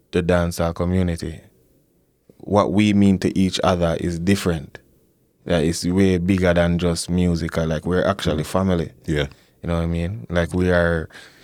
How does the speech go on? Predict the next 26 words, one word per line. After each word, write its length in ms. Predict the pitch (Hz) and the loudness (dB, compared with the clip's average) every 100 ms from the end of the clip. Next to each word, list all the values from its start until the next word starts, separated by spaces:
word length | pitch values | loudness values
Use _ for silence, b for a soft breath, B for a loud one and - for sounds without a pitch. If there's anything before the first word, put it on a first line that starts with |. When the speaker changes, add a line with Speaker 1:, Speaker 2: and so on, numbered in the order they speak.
| B B - - | B B -8 0
Speaker 1:
everywhere. 720 | 104 95 92 90 85 80 80 | 2 2 2 2 2 0 -4
We 260 | 82 87 87 | -2 0 2
are 240 | 87 85 | 2 2
at 140 | 87 85 | 0 0
the 100 | 87 | 0
weddings. 480 | 87 87 85 80 82 | 2 2 2 -2 0
We 80 | 85 | 0
are 60 | |
at 100 | 73 | 0
the 60 | 82 | -2
birthday 460 | 85 90 87 85 | 0 0 0 -2
parties. 520 | 82 85 82 - 82 90 | -2 0 0 -2 -4 -2
Like, 160 | 82 | -2
Speaker 2:
Mm. 40 | 76 | 2
Speaker 1:
where 160 | 92 | 2
you 140 | 92 90 | 2 2
guys 220 | 92 87 | 2 2
don't 220 | 82 82 80 | 0 -4 -2
see 220 | - 101 | 2 2
us. 360 | 82 - - - b b b | 2 -4 -12 -16 b b b
Speaker 2:
Not 240 | 87 90 | -2 0
just 240 | - 90 - | 0 0 2
in 220 | - 80 | 0 -2
the 80 | 71 | 0
dance. 520 | 82 82 - - - - | 0 0 -2 -6 -6 0
Speaker 1:
Right. 380 | 90 85 76 | 2 2 0